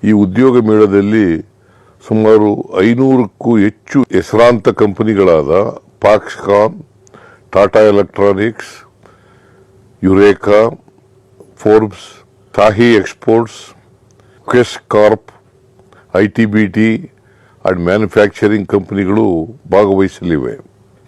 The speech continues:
ಎಸ್ ಎಸ್ ಎಲ್ ಸಿ, ಪಿ ಯು ಸಿ, ಐ ಟಿ ಐ, ಡಿಪ್ಲೊಮಾ, ಡಿಗ್ರಿ, ಇಂಜಿನಿಯರಿಂಗ್ ಹಾಗೂ ಪಿ ಜಿ ವಿದ್ಯಾರ್ಹತೆಯಲ್ಲಿ ಉತ್ತೀರ್ಣರಾಗಿರುವ ಎಲ್ಲ ಯುವಜನತೆಯು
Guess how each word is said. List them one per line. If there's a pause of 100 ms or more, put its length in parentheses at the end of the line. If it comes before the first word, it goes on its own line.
(100)
ಎಸ್
ಎಸ್
ಎಲ್
ಸಿ, (400)
ಪಿ
ಯು
ಸಿ, (840)
ಐ
ಟಿ
ಐ, (580)
ಡಿಪ್ಲೊಮಾ, (440)
ಡಿಗ್ರಿ, (540)
ಇಂಜಿನಿಯರಿಂಗ್ (280)
ಹಾಗೂ
ಪಿ
ಜಿ
ವಿದ್ಯಾರ್ಹತೆಯಲ್ಲಿ (680)
ಉತ್ತೀರ್ಣರಾಗಿರುವ (720)
ಎಲ್ಲ
ಯುವಜನತೆಯು